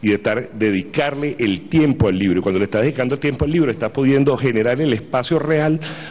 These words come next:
para el diálogo interior. Y el espacio del diálogo interior, y de que es además diálogo interior, diálogo con los demás, es precisamente el único espacio posible de la libertad. En la otra, tú, en la, en medios como la televisión, tú eres presa del otro.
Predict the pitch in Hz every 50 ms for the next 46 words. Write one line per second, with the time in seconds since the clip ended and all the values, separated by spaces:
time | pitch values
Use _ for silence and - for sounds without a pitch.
0 | - - - 143 139 143 143 143 123 107 104 117 143 160 156 147 123 110 104 98
1 | 85 - 98 90 110 127 127 113 - 117 117 104 101 107 110 104 98 - 110 110
2 | - - 156 147 120 110 123 123 131 139 156 151 143 - 127 120 113 123 117 107
3 | - - - - - 113 113 101 95 92 98 - 98 90 98 120 127 117 113 110
4 | 110 123 120 117 127 139 127 113 - 101 95 104 117 117 113 110 110 123 - -
5 | - 135 117 107 104 95 92 98 107 131 131 131 - - - - - - - -
6 | - - - 98 95 - - - - - 127 127 127 123 - 143 127 113 143 165
7 | 170 185 175 170 170 175 139 120 95 87 - - 135 127 123 - 143 123 113 107
8 | - - 170 147 127 113 104 95 87 92 90 90 87 85 82 78 80 80 - -
9 | 107 98 80 - - - - - - - - - - - - 104 98 104 117 127
10 | 139 143 139 120 - - 131 123 123 127 127 - 117 107 104 101 101 95 104 110
11 | 101 98 101 98 95 98 107 110 113 131 143 - - 123 110 101 - 104 101 101
12 | 101 - 143 131 123 117 - 117 110 120 117 - - 127 135 131 - - 104 92
13 | 85 82 95 107 113 107 - 76 67 71